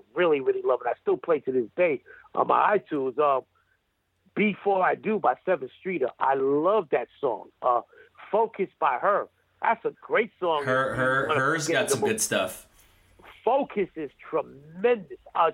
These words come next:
Speaker 1: tremendous. You wanna lay with your girl, play, pl-, play that song. Um, so yeah, uh, it, it's,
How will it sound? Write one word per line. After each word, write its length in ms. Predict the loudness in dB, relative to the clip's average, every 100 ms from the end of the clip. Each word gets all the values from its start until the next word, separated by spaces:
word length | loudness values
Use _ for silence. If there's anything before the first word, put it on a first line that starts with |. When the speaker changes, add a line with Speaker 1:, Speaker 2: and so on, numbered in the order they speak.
| 0
Speaker 1:
tremendous. 680 | -2 -2 0 2 4 0 0 _ _ _ _ -10
You 100 | 0
wanna 220 | 2 4
lay 160 | 2 2
with 140 | 0
your 80 | -4
girl, 360 | 0 4 4 0 _ _ _
play, 360 | -2 2 2 -2 _ _ _
pl-, 160 | -8 -6
play 240 | 0 2
that 160 | 2 0 -2
song. 360 | 0 0 -2 -6
Um, 340 | 0 2 2 -2
so 120 | 0 2
yeah, 220 | 2 0 -2 -18 _ _ _ -2
uh, 200 | 0 0 -4 _ _ 0
it, 440 | 2 4 2 0 0
it's, 220 | -2